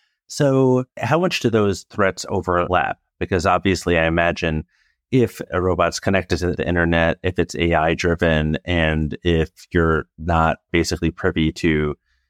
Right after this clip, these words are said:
its programming or its, uh, programming goes haywire because you allow it to essentially learn and it does something that's, again, it goes back to that idea of guardrails. I guess, does A I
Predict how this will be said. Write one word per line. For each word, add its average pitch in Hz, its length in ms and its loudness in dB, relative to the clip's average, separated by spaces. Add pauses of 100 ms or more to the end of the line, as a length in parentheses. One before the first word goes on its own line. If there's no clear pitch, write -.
(120)
its - 160 -4
programming 95 580 0
or 85 300 2
its, - 320 -6
uh, 78 120 -4
programming 92 520 0
goes 87 240 -2
haywire 80 640 0
because 85 420 -2
you 82 200 2
allow 80 380 2
it 85 160 -2
to 82 200 0
essentially 80 560 0
learn 82 560 0 (320)
and 85 100 2
it 80 120 0
does 87 200 2
something 82 460 0
that's, 78 380 -4
again, 98 200 0
it 80 100 -4
goes 90 200 0
back 80 200 -2
to 87 100 -6
that 80 160 2
idea 80 340 2
of 71 120 -4
guardrails. 76 680 -2
I 76 100 0
guess, 82 280 -2 (360)
does 117 240 2
A 104 180 2
I 95 280 2